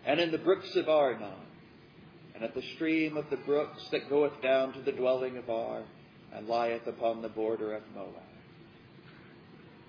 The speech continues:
And from thence they went to Beer, that is, the well whereof the Lord spake unto Moses, Gather the people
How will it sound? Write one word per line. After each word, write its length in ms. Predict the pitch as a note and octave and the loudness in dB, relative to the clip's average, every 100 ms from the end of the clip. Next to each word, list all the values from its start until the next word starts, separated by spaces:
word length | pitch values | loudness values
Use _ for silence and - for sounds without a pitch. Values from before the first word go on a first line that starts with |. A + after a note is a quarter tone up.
| - - | -20 -12
And 160 | - B2 | -8 -4
from 180 | C3 A2+ C3+ | -4 -2 2
thence 340 | D#3+ G#3 - - | 2 2 -4 0
they 160 | E3+ | 2
went 340 | D#3 F3+ - - | 4 2 0 -2
to 300 | E3+ E3+ E3 | 2 4 4
Beer, 600 | D#3+ - D#3 C3 G#2+ G2 - - - - - - - - - - - - | 2 0 2 2 0 -4 -12 -20 -20 -20 -20 -20 -20 -20 -20 -20 -20 -8
that 200 | A2+ B2 | -2 0
is, 260 | B2 A#2+ - | 0 0 -2
the 140 | C3+ | -2
well 340 | A#2+ C3+ C3+ C#3 | 2 4 4 4
whereof 380 | C3+ B2+ C3+ - | 2 4 2 0
the 80 | C3+ | -2
Lord 320 | C3 B2+ C3 | 0 0 -2
spake 440 | - - C3 C3 | -6 -2 -2 0
unto 260 | C3 C3 D#3 | -4 -4 -8
Moses, 560 | A#2 G#2 G#2 A#2 A2+ - - - - - - | -6 -4 -4 -6 -8 -8 -10 -12 -14 -16 -4
Gather 320 | A#2+ A#2+ C3+ | -2 0 0
the 120 | C3+ | -2
people 360 | C#3+ C3+ C3 | -4 -4 -4